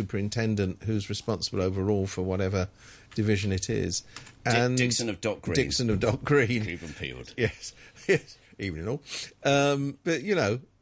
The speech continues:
Speaker 1: I think people now are getting to a stage where, where they're saying, "Look, if you're, if you're running the show, we wanna see you."
Speaker 2: Well,
Speaker 1: I don't think that's unreasonable.
Speaker 2: It's, it's pretty basic human stuff, this one.
Speaker 1: It is, it
Speaker 2: Yeah.
Speaker 1: is.
Speaker 2: But the thing is, uh, I mean, I think you're probably right. There was no,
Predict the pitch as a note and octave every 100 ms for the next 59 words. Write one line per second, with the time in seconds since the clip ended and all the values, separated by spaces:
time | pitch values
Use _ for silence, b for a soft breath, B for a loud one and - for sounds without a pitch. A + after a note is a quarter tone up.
0 | _ - A3+ D4+ C#4+ C4 - F#3+ F3 D#3+
1 | C3 D3 D3 D3+ C3+ - A#2 G#2+ G2 -
2 | F2+ A2 A2+ G#2+ G#2+ G#2 G2+ G2 A#2 G#2
3 | A2 - C3 D3+ C3+ - B B B C3+
4 | - F#3 E3+ - C#3 D#3 D3 C3+ B2+ A2+
5 | G#2+ A2+ F2+ A2+ B2 A#2 - E3 F3 F#2+
6 | C#2 - - - - - F#3+ F#3+ - F#2
7 | D2+ - F#2+ G2 F#2+ A2 C3 A#3 - -
8 | - - E3 - - - - D#3 D3 C#3+
9 | - - G#2+ F2 E2+ - A#2 - C#2+ -
10 | A1+ A#1 - C#3 E3+ C3+ G2 - - C3
11 | C3 A2 B B B2 A#2 A#2+ C3+ A#2 G2+
12 | A2 - - G#2+ G#2+ F#2+ F2+ F3 E3 D#2+
13 | F2+ E2+ E2 D#2 B2+ C#3 G#2+ F#2+ F2+ G2+
14 | G#2 A2